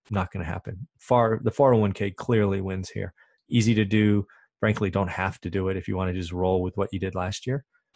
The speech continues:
Real estate's gonna consume more of your time. No question. Even if you do buy and hold long-term rentals, it's gonna consume more of your time. So just realize, you know,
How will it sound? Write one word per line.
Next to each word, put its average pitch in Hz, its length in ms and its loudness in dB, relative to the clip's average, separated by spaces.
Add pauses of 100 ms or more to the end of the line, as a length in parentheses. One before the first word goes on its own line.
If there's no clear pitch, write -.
(260)
Real 139 160 6
estate's 127 300 4
gonna 113 260 4
consume 107 480 -2
more 101 240 0
of 92 80 -4
your 101 100 -6
time. 107 340 -2 (440)
No 113 180 2
question. 107 420 -4 (220)
Even 139 200 6
if 123 120 4
you 123 80 6
do 117 220 6
buy 104 240 2
and 104 100 0
hold 101 260 0
long-term 101 480 -2
rentals, 101 440 -2
it's - 100 -20
gonna 107 200 -2
consume - 380 -8
more 95 180 -4
of 95 80 -6
your 98 80 -10
time. 104 340 -6 (880)
So 127 100 0
just 117 240 2
realize, 107 440 2 (920)
you 117 80 0
know, 90 160 0